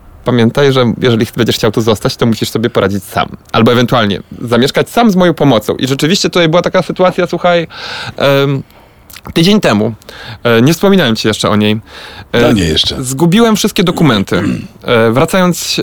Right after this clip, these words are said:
Speaker 1: wra-, wracałem z, wra-, wra-, wracałem ze wspinaczki. Zgubiłem wszystkie dokumenty, e, nerkę, w której były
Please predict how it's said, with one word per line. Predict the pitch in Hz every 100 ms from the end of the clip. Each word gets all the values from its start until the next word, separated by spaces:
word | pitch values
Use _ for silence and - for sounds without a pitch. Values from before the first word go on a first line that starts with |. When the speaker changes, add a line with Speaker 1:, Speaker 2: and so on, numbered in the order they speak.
| 143
Speaker 1:
wra-, | 147 147
wracałem | 147 180 226 202 185
z, |
wra-, | 165 120 151 175
wra-, | 165 175
wracałem | 160 185 214 175
ze |
wspinaczki. | 175 - 165 113 - 131
Zgubiłem | 127 160 214 196
wszystkie | - - 175
dokumenty, | 151 - 143 156 151
e, | 175 175 - - - 131 135 135 131 131 120 - -
nerkę, | 131 156 165 151 151
w | 131
której | - 127 120
były | 117 113 110